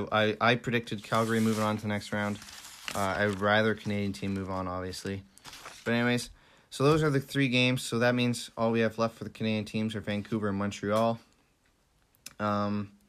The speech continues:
assuming, I think starting the next round, uh, with or without Canadian teams, I'm just gonna start covering all the games, um, or maybe just the teams that beat a Canadian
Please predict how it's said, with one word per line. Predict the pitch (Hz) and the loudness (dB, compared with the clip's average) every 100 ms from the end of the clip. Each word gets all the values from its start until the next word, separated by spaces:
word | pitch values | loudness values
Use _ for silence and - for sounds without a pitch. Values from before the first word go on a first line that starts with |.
| _ - _ _ _ _ _ _ _ | _ -20 _ _ _ _ _ _ _
assuming, | - - 151 165 170 165 160 147 - _ _ _ _ _ - | -6 0 2 2 0 0 -4 -8 -20 _ _ _ _ _ -4
I | 120 | -2
think | 151 156 | 0 -2
starting | - 139 127 | 2 4 4
the | |
next | 113 117 - | 2 0 -2
round, | 123 123 131 139 - - - - - _ _ - | -2 0 0 -2 -6 -20 -20 -20 -20 _ _ -4
uh, | 113 107 104 104 101 110 147 _ _ _ _ | 2 2 2 2 0 -2 -10 _ _ _ _
with | 120 127 131 | 0 0 2
or | 117 | -2
without | 107 113 | 0 -2
Canadian | 110 117 113 | 0 0 2
teams, | 113 120 120 | 0 -2 -2
I'm | - 110 | -4 -6
just | 110 | -4
gonna | 120 | -4
start | 110 113 107 | -4 -4 -6
covering | - 104 104 98 98 - | -4 -6 -4 -4 -6 -8
all | 113 113 | 0 2
the | 127 | 2
games, | 127 131 135 139 143 - _ _ _ _ _ _ _ - | 0 2 4 2 0 -4 _ _ _ _ _ _ _ -8
um, | 107 101 98 98 98 95 - _ _ _ _ _ _ _ _ _ _ _ _ _ _ _ _ _ - - | -2 0 0 -2 -4 -8 -14 _ _ _ _ _ _ _ _ _ _ _ _ _ _ _ _ _ -8 0
or | |
maybe | 120 113 113 | 2 4 2
just | 107 113 - | 0 -2 -4
the | |
teams | 104 113 110 110 | -6 0 0 0
that | 98 - | -4 -2
beat | 117 | -2
a | 117 | -4
Canadian | - 117 117 117 113 | -2 -2 0 0 -2